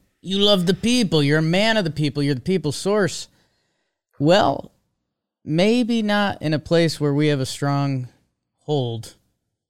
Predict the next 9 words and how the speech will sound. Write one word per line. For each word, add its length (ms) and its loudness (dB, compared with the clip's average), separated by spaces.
I 120 0
have 120 2
Anthony 340 -2
Rizzo 300 -4
going 220 -6
to 80 -20
the 100 -6
Atlanta 320 -6
Braves. 440 -8